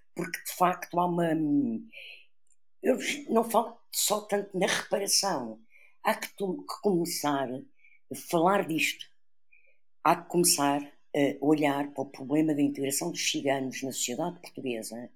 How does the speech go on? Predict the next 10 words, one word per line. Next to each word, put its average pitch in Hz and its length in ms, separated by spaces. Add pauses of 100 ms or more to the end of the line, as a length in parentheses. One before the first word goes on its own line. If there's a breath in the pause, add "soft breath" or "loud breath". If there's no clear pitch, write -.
(680 loud breath)
que 147 100
é 143 40
uma 135 140
forma 185 400
de 180 80
racismo 143 720
e 120 60
de - 80
xenofobia 147 680
extrema, 120 600